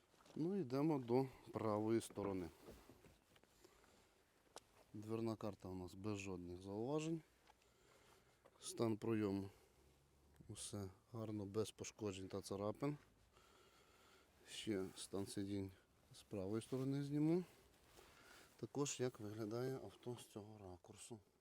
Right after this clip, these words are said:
По потолочку все чисто, зауважень ніяких. Ну і йдемо до переднього пасажирського місця.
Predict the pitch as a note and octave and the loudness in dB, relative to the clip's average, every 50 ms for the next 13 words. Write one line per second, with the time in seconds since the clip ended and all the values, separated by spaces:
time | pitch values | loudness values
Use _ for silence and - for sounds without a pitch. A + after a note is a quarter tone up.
0 | _ _ _ _ _ _ _ _ _ _ _ _ - - - - _ _ _ _ | _ _ _ _ _ _ _ _ _ _ _ _ -20 -20 -20 -20 _ _ _ _
1 | _ - - _ _ _ _ - - _ - A2+ G#2 A#2+ - - A#2+ A#2+ A#2 G#2+ | _ -20 -20 _ _ _ _ -20 -20 _ -12 -12 -12 -6 -2 2 4 4 4 2
2 | - - - G#2+ - - - - F#2+ - - - G#2 F#2 - - A2 G#2 G#2+ G#2 | 0 -4 -12 -12 -12 -10 -8 -8 -8 -6 -6 -6 -6 -6 -6 -6 -4 -2 -2 0
3 | G#2 A2+ A2+ G#2 G2 G#2+ G2+ F#2 F2+ - - - A#2 A2 G#2+ G#2+ G#2 G#2 G2 G2+ | 2 2 2 2 0 0 -4 -6 -8 -12 -10 -8 -4 -2 0 0 0 0 -2 -4
4 | - - D3+ D3 - - - - - - - - - - - - - - - - | -4 -4 -6 -6 -8 -12 -20 -20 -20 -20 -20 -20 -20 -20 -18 -20 -20 -20 -20 -20
5 | - - - - - - - - - - - - - - - - - - - - | -20 -20 -20 -20 -20 -20 -20 -20 -20 -20 -20 -20 -20 -20 -20 -20 -20 -20 -20 -16
6 | - - A2+ A#2+ C#3+ D3+ - - C3+ C3 A2+ G2+ G#2+ A2+ A#2 A#2 A2+ A2+ G#2 F#2+ | -8 -4 -2 0 0 0 0 0 0 -2 0 0 2 2 4 4 2 2 2 2
7 | G#2 G#2+ G#2+ - - - - - - - - - - - - - - - - - | 0 0 0 -2 -8 -16 -20 -20 -20 -20 -20 -20 -20 -20 -20 -20 -20 -20 -20 -20
8 | - - - A2 G#2+ G#2+ G#2+ G#2+ A2 A2+ A#2 A2+ G2+ - - G2+ - G#2+ G2 F#2 | -4 2 4 6 6 6 6 4 6 6 6 6 4 2 -2 -6 -4 -4 -2 -2
9 | G2+ F2+ - - - G#2 G2+ G#2 G#2 F#2 - - - - | -2 -2 -4 -4 -2 0 2 2 0 0 -4 -8 -10 -12